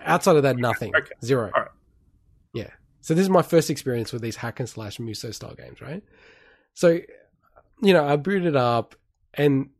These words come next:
Speaker 1: you know, okay, initial impressions that are hitting me. I'm, I'm, I'm booting it up and it's loading up and everything like that. And I'm like,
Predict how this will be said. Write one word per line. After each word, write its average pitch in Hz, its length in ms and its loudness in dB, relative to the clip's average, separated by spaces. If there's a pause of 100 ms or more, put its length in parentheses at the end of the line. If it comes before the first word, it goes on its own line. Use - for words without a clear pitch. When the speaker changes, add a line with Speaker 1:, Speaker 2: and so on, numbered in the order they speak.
(100)
Speaker 1:
you 180 120 0
know, 156 200 4
okay, - 320 -6
initial 156 720 2
impressions 131 500 -2
that 113 100 -4
are 98 40 -4
hitting 107 280 -6
me. - 180 -16 (800)
I'm, 170 280 0
I'm, 175 240 0 (160)
I'm 160 120 0
booting 208 280 2
it 160 100 4
up 135 160 2
and 135 100 0
it's - 180 -6
loading 151 380 4
up 123 160 -2
and 117 80 -4
everything 113 300 -4
like 107 180 -8
that. 107 360 -10 (680)
And 139 100 -2
I'm 180 120 0
like, 202 380 -4